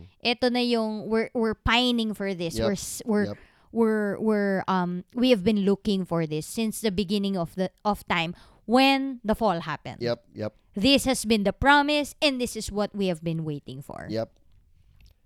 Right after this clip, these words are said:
Speaker 2: Yeah. O come, O come, Emmanuel. Uh,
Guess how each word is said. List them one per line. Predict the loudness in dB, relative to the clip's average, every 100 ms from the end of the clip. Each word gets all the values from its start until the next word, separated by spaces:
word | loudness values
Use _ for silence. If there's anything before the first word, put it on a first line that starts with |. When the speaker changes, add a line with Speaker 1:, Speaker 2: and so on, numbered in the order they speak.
| _
Speaker 2:
Yeah. | -6 -6 -8 _ _
O | -8
come, | -2 0 0
O | -4
come, | -6 -8
Emmanuel. | -8 -10 -10 -10 -12 -14 -20 _ _ _ _ _ _ _ _ -16
Uh, | -14 -12 -14 -18